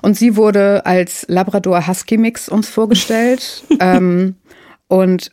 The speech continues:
Speaker 1: unser erster, unsere erste Idee war dann natürlich, okay, also Huskies sind so ein bisschen eigen und ein bisschen stur und wollen nicht immer genau das machen, was jetzt gerade angesagt ist. Äh, und Labradore sind aber eigentlich so die total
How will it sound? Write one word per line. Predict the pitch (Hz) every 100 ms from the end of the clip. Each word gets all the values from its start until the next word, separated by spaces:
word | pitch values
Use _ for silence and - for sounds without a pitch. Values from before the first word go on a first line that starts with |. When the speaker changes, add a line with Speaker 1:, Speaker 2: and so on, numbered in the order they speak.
| -
Speaker 1:
unser | 196 196
erster, | - 180 185 190 180 175
unsere | 196 -
erste | - 185 -
Idee | 185 190 190
war | 180
dann | 180 180
natürlich, | 180 - 185 180 -
okay, | - 202 196 202
also | 175 175
Huskies | 160 185 - 196
sind | 185 185
so | 202
ein |
bisschen | 202 - 185 -
eigen | 180 185
und | 170
ein | 175
bisschen | 170 165
stur | - - 294 262 254 240
und | 190
wollen | 190 185
nicht | 180 -
immer | 185
genau | 180 180 175
das | 175 -
machen, | 175 175 170 170 175 _ - - - -
was | 185
jetzt | 180 -
gerade | 165 -
angesagt | 226 277 247 233 240 -
ist. | 226 240 - - - _ _ -
Äh, | 185 180 180
und | - 185 180 180
Labradore | 180 196 190 185 180
sind | 185 185
aber | 170 160
eigentlich | 175 -
so | -
die | 170 170
total | - 175 165 165 160 165